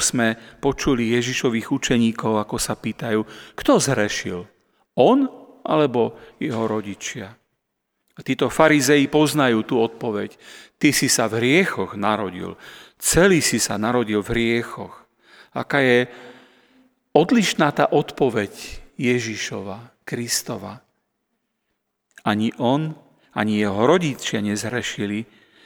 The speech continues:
ale stalo sa to preto, aby sa na ňom zjavili Božie skutky. Takže to boli posledné slova, s ktorými sa, e, rozlúčili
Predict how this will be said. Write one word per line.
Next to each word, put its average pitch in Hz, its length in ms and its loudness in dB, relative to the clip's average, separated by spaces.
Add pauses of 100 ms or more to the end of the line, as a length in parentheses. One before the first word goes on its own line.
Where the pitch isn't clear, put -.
(200)
ale 107 160 2
stalo 117 380 0
sa - 180 -2
to - 160 -6
preto, 156 480 2 (560)
aby 113 160 0
sa 120 160 0
na 113 160 2
ňom 117 200 2
zjavili 107 600 0 (280)
Božie 120 480 0
skutky. - 640 -8 (1300)
Takže 120 320 -2
to - 120 -2
boli 139 280 4 (320)
posledné 165 560 4
slova, 131 560 4 (400)
s - 160 -10
ktorými 123 400 2
sa, 113 480 4
e, 117 40 -4 (760)
rozlúčili 170 1040 4